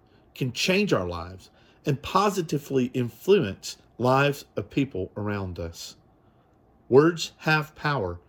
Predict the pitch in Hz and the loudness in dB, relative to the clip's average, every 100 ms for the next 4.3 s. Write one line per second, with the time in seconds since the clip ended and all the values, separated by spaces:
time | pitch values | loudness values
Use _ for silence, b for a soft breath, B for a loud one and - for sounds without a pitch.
0 | b b b b 131 120 139 190 214 - | b b b b -4 2 4 4 2 -2
1 | 101 92 90 - b b 107 95 - 117 | -2 -2 -4 -10 b b -6 -6 0 2
2 | 123 - 101 82 85 85 _ _ _ _ | 2 -2 -8 -8 -10 -16 _ _ _ _
3 | _ _ - 165 208 - 98 - - 85 | _ _ -2 2 4 2 -4 -6 -6 -6
4 | 82 87 | -6 -8